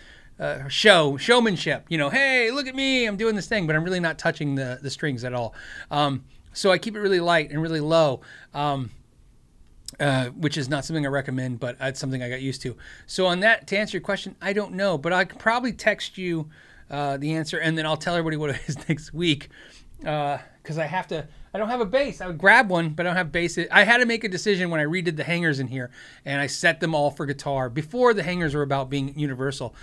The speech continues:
So there's literally no, well, I could hang basses in front of me, but I didn't think to do that today. So I don't have a bass. Otherwise, I have my, I have my,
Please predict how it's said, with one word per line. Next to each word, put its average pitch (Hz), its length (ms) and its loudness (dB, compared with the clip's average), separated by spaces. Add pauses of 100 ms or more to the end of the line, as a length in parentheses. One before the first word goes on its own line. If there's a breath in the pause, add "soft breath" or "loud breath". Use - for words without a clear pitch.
(160 loud breath)
So 151 200 -6
there's 147 120 -6
literally 180 300 0
no, 143 300 -4 (800 soft breath)
well, 196 140 6
I 220 80 8
could 240 120 0
hang 247 160 2
basses 196 320 0
in 170 120 -2
front 196 180 2
of 165 60 0
me, 147 100 0
but 143 80 -2
I 139 60 -2
didn't 139 320 -6
think 143 160 -4
to 127 60 -10
do 131 160 -4
that 123 140 -8
today. 110 260 -10 (200 loud breath)
So 185 120 0
I 196 40 4
don't 196 80 2
have 196 100 2
a 165 60 -2
bass. 147 320 0
Otherwise, 160 300 0
I 147 100 0
have 226 180 2
my, 160 200 -2 (160)
I 151 100 -8
have 214 180 -2
my, 156 200 -6